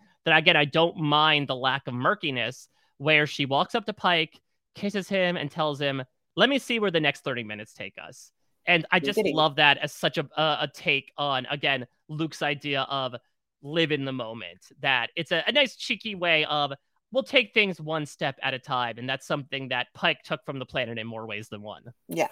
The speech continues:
Speaker 2: we're gonna go live in the moment for thirty minutes, if you know what I mean.
Speaker 1: Yeah, exactly. Uh, make a lot of special sauce in that way.
Speaker 2: <laughs>
Speaker 1: Uh, but
Speaker 2: Ew.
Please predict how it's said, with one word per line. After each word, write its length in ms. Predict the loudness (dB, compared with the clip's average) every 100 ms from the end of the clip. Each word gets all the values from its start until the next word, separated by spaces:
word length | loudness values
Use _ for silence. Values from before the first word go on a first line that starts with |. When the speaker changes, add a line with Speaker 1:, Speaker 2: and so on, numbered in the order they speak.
| -2
Speaker 2:
we're 100 | -2
gonna 120 | 0
go 180 | 4 4
live 280 | 4 4 4
in 100 | 0
the 60 |
moment 400 | 0 0 0 -2
for 100 | -4
thirty 280 | -4 -2 -2
minutes, 380 | -4 -4 -4 -8
if 100 | -14
you 80 | -10
know 120 | -8
what 80 | -8
I 20 |
mean. 320 | -8 -10 -12 -16 _ 6
Speaker 1:
Yeah, 220 | 6 6
exactly. 640 | -4 2 4 4 2 -14 -16 _ -4
Uh, 300 | 0 0 -2
make 220 | -4 -4
a 40 | -4
lot 200 | -4 -4
of 60 | -6
special 320 | -12 -12 -14
sauce 300 | -14 -16 -18
in 100 | -14
that 260 | -12 -10
way. 220 | -8 -6 0
Speaker 2:
<laughs> 60 |
Speaker 1:
Uh, 100 | 2
but 200 | 8 10
Speaker 2:
Ew. 260 | 10 6